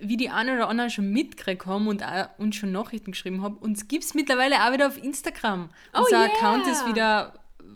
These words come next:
Speaker 1: keine Ahnung, freigeschalten worden, whatever, oder waren wir einfach steppert, den zu bedienen. Wir haben
Speaker 2: Ja,
Speaker 1: wirklich keine
Speaker 2: er war
Speaker 1: Ahnung
Speaker 2: nimmer
Speaker 1: mehr.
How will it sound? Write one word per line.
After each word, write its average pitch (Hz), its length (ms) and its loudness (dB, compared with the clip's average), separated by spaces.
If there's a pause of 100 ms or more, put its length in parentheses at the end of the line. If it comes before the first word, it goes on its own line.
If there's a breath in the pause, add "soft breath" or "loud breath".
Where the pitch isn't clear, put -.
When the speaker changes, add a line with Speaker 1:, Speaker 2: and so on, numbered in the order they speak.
(100)
Speaker 1:
keine 208 240 -2
Ahnung, 196 200 0
freigeschalten 196 520 -2
worden, 190 300 -4
whatever, 208 680 -2
oder 180 300 -2
waren 196 160 0
wir 208 120 -2
einfach 190 320 -8
steppert, 202 460 -6
den 196 140 -4
zu 185 100 -14
bedienen. 208 540 -2
Wir 202 80 -2
haben 202 200 0
Speaker 2:
Ja, 185 60 -2
Speaker 1:
wirklich 240 400 -2
keine 214 240 -2
Speaker 2:
er 214 60 -2
war 196 60 0
Speaker 1:
Ahnung 220 280 2
Speaker 2:
nimmer 196 60 0
Speaker 1:
mehr. 190 180 -2